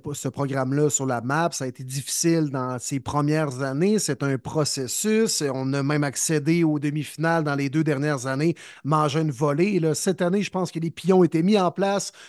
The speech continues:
pour que les Wolverines remportent un premier championnat national depuis une vingtaine d'années. C'est arrivé. Puis c'était cool de voir Jim Harbaugh dire, « Enfin, je vais pouvoir m'asseoir à la table familiale puis jaser de foot pour de vrai avec mon père Jack et mon frère John,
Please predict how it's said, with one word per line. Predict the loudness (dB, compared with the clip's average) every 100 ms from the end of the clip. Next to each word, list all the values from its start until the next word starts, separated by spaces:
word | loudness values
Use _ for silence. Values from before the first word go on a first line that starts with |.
| -8
pour | 4 4 6
que | 4
les | 4
Wolverines | 4 4 4 4 4 2 0
remportent | 0 -2 0 -2 -2
un |
premier | -4 -2 0
championnat | 0 0 0 0
national | 0 -2 -2 0 0
depuis | 0 0
une | -2
vingtaine | 0 0 0 -2
d'années. | -2 -2 -4 -4 -18 -20 -6
C'est | 0 0 2
arrivé. | 0 0 0 2 2 -2 -20 _
Puis | -8
c'était | 0 4
cool | 6 6
de |
voir | 6 6 4
Jim | 4 4
Harbaugh | 4 4 2
dire, « | 2 0
Enfin, | 2 2 2 0 0
je | 0
vais | -2
pouvoir | -2 0
m'asseoir | 0 -4 -2 0 0 0
à | -2
la | -4
table | -2 -2 -2 -2
familiale | -2 -2 -2 0 0 0 -2
puis | -2
jaser | 0 0 0
de | -4
foot | -2 -2 0
pour | -2
de | 0
vrai | -2 -2
avec | -2 0 -2 -4
mon | -6
père | -2 -2 -2
Jack | -4 -2 0 -2
et | -2
mon | -2 -2
frère | -2 -2 -2 -2
John, | 0 2 4 2